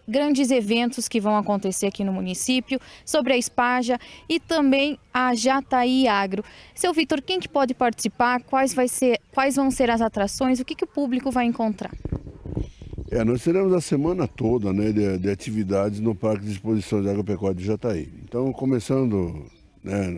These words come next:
Speaker 2: na segunda-feira, né, hoje... é, começando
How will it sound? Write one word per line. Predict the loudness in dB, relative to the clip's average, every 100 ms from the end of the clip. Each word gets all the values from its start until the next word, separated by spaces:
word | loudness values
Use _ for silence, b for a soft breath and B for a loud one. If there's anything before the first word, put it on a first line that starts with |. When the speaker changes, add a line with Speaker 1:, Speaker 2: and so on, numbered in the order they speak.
| -8
Speaker 2:
na | -10 -10
segunda-feira, | -8 -4 -2 -2 -2 0 0 0
né, | -2 -4 -6
hoje... | -4 -4 -4 -10 -20 B B B B B -14 -6
é, | -2 -2 -2
começando | -4 -4 -4 -4 -2 -2 0 -2 -2 -2 -4 -8 -10 -12